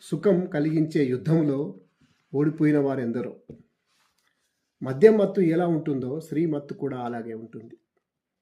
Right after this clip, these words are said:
ఆ మత్తులో స్త్రీని ఒక వస్తువుగా చూస్తున్నాడు మగాడు. అతనికి అన్న స్త్రీ కూడా ఆడదే కదా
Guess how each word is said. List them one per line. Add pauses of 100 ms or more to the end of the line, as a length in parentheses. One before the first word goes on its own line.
(840)
ఆ
మత్తులో
స్త్రీని
ఒక (420)
వస్తువుగా (1040)
చూస్తున్నాడు
మగాడు. (1120)
అతనికి
అన్న
స్త్రీ
కూడా
ఆడదే
కదా